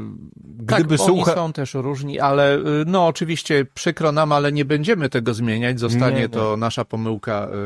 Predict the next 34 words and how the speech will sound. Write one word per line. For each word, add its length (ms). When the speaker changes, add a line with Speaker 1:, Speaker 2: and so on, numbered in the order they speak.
Speaker 1:
y, 40
y. 40
Speaker 2:
Wtedy, 400
y, 40
tamto 320
badanie 540
było 220
w 80
Galicji, 640
na 160
terenie 380
Hiszpanii, 720
teraz 440
mówimy 440
o 100
badaniu 460
portugalskim. 840
No 100
i 120
słuchaj, 440
czy 160
znasz 280
takiego 340
ptaka? 560
S-, 180
czy 180
słyszałem, 640
czy 200
słyszałeś 480
kiedyś 320
o 120
nim 180
jak 200
żołna? 520